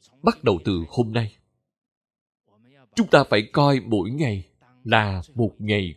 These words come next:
cuối cùng. Sau đó, thời thời nghĩ tới những việc, nếu đời này mình không làm, mình sẽ hối hận cả đời. Bắt đầu làm từ những việc đó. Chứ không phải nằm mơ giữa ban ngày. Cứ làm những việc căn bản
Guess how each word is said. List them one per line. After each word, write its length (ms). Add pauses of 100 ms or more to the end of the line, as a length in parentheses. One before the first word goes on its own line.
cuối 240
cùng. 220 (600)
Sau 240
đó, 280 (180)
thời 380
thời 340
nghĩ 260
tới 160
những 280
việc, 220 (320)
nếu 300
đời 160
này 140
mình 160 (100)
không 200
làm, 280
mình 140
sẽ 260
hối 260
hận 260
cả 140
đời. 240 (460)
Bắt 200
đầu 240
làm 240
từ 80
những 320
việc 200
đó. 260 (1700)
Chứ 100
không 180
phải 420
nằm 260
mơ 240
giữa 180
ban 280
ngày. 320 (1500)
Cứ 260
làm 300
những 220
việc 180
căn 220
bản 220